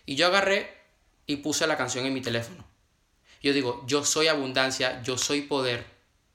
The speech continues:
yo soy éxito, yo soy una persona segura, soy una persona, yo soy una persona decidida". No estaba bien de estado de ánimo, porque yo sin internet, pues, no puedo,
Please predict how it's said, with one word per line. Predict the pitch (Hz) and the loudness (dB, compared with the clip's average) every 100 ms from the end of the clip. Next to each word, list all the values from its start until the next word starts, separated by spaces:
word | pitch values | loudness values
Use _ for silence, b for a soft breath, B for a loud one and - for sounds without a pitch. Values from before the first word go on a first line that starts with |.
| b b | b b
yo | 131 131 120 | -6 -4 -2
soy | 147 151 | 0 2
éxito, | 139 135 127 113 117 - _ b b - | 2 0 -6 -6 -8 -12 _ b b -2
yo | 131 | 0
soy | 143 | 2
una | 151 147 | 0 0
persona | 135 143 143 147 - - _ _ | -2 0 0 -2 -6 -20 _ _
segura, | - 160 135 127 117 - | 0 0 0 0 -2 -4
soy | - 135 | -4 0
una | 151 | 0
persona, | 131 143 147 B B | 0 -2 -2 B B
yo | 135 151 | -2 2
soy | 147 196 175 | 4 4 4
una | 165 156 | 2 0
persona | 143 147 151 147 B B B | 0 0 0 -2 B B B
decidida". | 123 151 151 156 131 120 120 B B | 2 4 4 4 2 2 -2 B B
No | 151 | -2
estaba | 165 196 208 | 4 6 8
bien | 202 202 | 6 2
de | 196 | 0
estado | 180 180 190 | 2 4 4
de | 175 | 4
ánimo, | 269 165 127 | 2 0 0
porque | 131 120 127 | 0 2 2
yo | 123 139 | 0 0
sin | 165 | 0
internet, | 175 170 151 190 | 2 2 2 2
pues, | 196 160 | 2 0
no | 143 | 0
puedo, | 151 151 165 165 156 131 | 2 4 4 4 2 -2